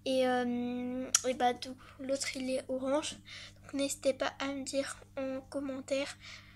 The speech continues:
si vous avez des noms à me proposer. C'était juste pour ça, la vidéo dure juste deux minutes, euh, juste comme ça. Euh, c'était une petite annonce, donc, euh, bah, je dis pas, j'espère qu'elle vous aura plu parce que c'est, enfin, il n'y a pas de contenu. Donc, euh, moi, je vous dis à la prochaine.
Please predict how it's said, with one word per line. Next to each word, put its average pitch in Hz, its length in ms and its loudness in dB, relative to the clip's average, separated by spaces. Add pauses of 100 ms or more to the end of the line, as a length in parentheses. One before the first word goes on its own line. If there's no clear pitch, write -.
(120)
si - 140 0
vous 277 200 0
avez 277 200 4
des 269 160 0
noms 294 180 0
à 294 80 2
me 254 160 -2
proposer. 285 920 0 (520)
C'était 302 360 6
juste 349 240 4
pour - 180 0
ça, 294 180 10
la 294 120 8
vidéo 262 420 0
dure 262 240 -2
juste 262 300 -6
deux 285 120 2
minutes, 277 460 0
euh, 262 160 8
juste 285 240 2
comme 269 220 0
ça. 285 280 0 (600)
Euh, 247 760 6
c'était - 260 2
une 247 80 0
petite - 240 2
annonce, 269 400 2
donc, 262 260 -2
euh, 240 420 2 (560)
bah, 254 380 4
je 254 60 2
dis 262 160 -2
pas, 262 200 6
j'espère 269 340 0
qu'elle 262 220 4
vous 262 120 0
aura 247 160 6
plu 254 180 -6
parce 294 280 2
que 277 160 2 (460)
c'est, 294 420 10
enfin, 247 340 2
il 247 40 2
n'y 254 60 4
a 247 60 0
pas 254 100 0
de 254 80 -4
contenu. 277 440 -2
Donc, 254 300 -2
euh, 247 140 4
moi, 262 180 0
je - 60 -6
vous 262 80 -6
dis 254 120 -2
à 240 60 2
la 240 120 0
prochaine. 277 600 -2